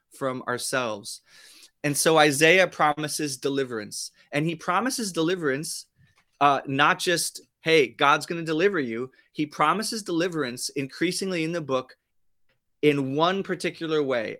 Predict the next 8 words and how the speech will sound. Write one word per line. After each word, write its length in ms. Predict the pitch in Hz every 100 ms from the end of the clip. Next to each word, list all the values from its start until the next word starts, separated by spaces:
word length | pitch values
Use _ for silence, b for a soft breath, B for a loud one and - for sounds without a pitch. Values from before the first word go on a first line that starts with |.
| 98
deliverance 720 | 139 147 165 196 190 190 -
that's 500 | 147 135 - - - b b b
centered 540 | - - 160 165 180
around 400 | 147 139 131 127
one 440 | 123 147 151 156 160
particular 540 | 151 - 196 143 135
person. 560 | 120 120 113 - 101 110 _ _ _ _ -
Um, 400 | 135 123 117